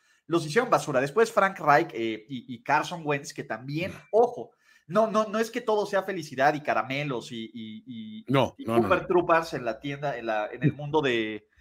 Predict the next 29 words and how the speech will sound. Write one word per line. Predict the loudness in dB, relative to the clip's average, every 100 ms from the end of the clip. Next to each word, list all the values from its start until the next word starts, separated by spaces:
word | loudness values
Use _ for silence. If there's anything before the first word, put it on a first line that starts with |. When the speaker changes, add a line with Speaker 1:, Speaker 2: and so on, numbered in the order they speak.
| -20
Speaker 1:
de, | -16 -8 -8
este, | -8 -14 -8
de | -6
los | -4
Colts, | 0 0 0 -12 -20 _ 2
porque | 4 6
la | 6 6
neta | 4 0 0 -4 -4 _ _ _ _ _ -10
es | -10
que | -8
Indianapolis | -4 0 0 0 -2 -6
también | -10 -10 -10
se | -8
va | -10
con | -8
este | -10 -10
juego | -8 -6
diciendo, | -6 -8 -10 _ _ _
"Puta, | -18 -14 -8
güey, | -6 -6
¿qué | -6
va | -6
a |
pasar | -6 -8 -8
el | -8
día | -2 -2 -2
donde | -4 -6 -6
Jonathan | -6 -6 -4
Taylor | 0 2 2 -2